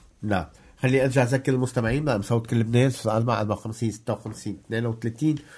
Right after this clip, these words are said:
واتساب صفر ثلاثة صفر صفر صفر تسعة ثلاثة ثلاثة. دكتور ألان خلف جاهز جاوبكم على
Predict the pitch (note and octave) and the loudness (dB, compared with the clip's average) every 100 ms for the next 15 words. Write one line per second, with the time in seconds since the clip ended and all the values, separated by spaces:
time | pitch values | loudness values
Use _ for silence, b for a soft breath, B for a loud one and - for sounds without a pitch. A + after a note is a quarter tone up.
0 | B B A#2 A#2+ B2 - A2 A#2 B2+ A#2 | B B 4 6 6 4 0 2 2 2
1 | A#2+ C3+ B2 A#2+ A2+ - C3 - G#2 F#2+ | 2 4 4 4 0 4 0 2 -4 -2
2 | B2+ A#2 G2+ - B2+ A#2+ A2+ B2 A#2 F#2 | -4 -4 -8 -4 -4 -4 -6 -8 -8 -8
3 | F#2 F#2+ - B2 A2+ - C3 A#2+ C3 A2+ | -10 -8 0 0 0 -2 0 2 2 0
4 | B B _ A#2+ - B2 A#2 A2 A2+ - | B B _ -2 4 4 4 2 2 2
5 | B2 A#2 G#2 A2+ G#2+ A2 G2+ G#2+ G#2+ A2+ | 4 4 4 2 4 0 0 -2 -2 -6
6 | F#2+ E2+ F2+ | -4 -6 -6